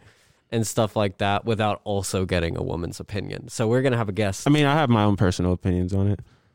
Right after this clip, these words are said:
Speaker 2: Um, but
Speaker 1: Yeah.
Speaker 2: yeah, I hear you.
Speaker 1: Yeah, no, so do I. That's,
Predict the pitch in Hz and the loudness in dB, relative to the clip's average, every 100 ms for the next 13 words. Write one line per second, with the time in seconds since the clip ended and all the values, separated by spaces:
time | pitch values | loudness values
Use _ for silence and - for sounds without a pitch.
0 | _ _ - 87 82 104 117 107 170 104 | _ _ -8 -6 -6 -10 -10 -4 0 0
1 | 73 98 87 90 95 139 151 110 95 - | 0 2 2 2 2 2 2 2 0 0
2 | 110 92 117 104 92 101 _ _ _ 104 | 2 4 6 4 2 -2 _ _ _ -4
3 | 110 117 - | 2 2 0